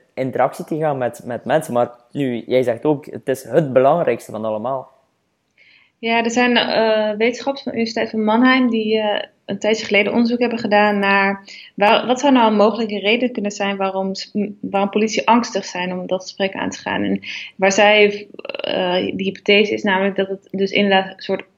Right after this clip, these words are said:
Speaker 2: onbeleefdheid online kwam. We noemen dat een beetje online hufterigheid. Dus al die comments, bedreigingen, ehm, en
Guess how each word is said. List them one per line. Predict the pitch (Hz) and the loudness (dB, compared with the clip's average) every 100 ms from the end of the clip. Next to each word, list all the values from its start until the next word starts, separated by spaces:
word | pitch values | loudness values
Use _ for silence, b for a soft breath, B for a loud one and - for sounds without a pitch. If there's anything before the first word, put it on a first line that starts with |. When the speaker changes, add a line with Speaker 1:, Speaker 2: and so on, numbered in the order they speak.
| _ | _
Speaker 2:
onbeleefdheid | 208 196 196 202 202 175 170 | 2 6 6 4 2 0 0
online | 180 175 170 | -4 -4 -6
kwam. | 170 170 170 | -6 -6 -4
We | |
noemen | 185 | -4
dat | 185 | -4
een | 185 | -6
beetje | 190 - | -8 -8
online | - 196 185 185 | -4 0 0 0
hufterigheid. | 220 220 240 233 233 285 - B B B - | -2 -2 -4 0 0 0 -4 B B B -6
Dus | - | -2
al | 190 196 | 0 0
die | 190 - | -4 2
comments, | 220 214 208 | 4 6 4
bedreigingen, | 202 196 185 202 220 214 196 190 196 B B | 0 0 2 2 2 -2 -2 -4 -8 B B
ehm, | - 196 185 - 190 180 B B | -4 -2 -2 -4 -4 -6 B B
en | - 202 - | -2 -2 -2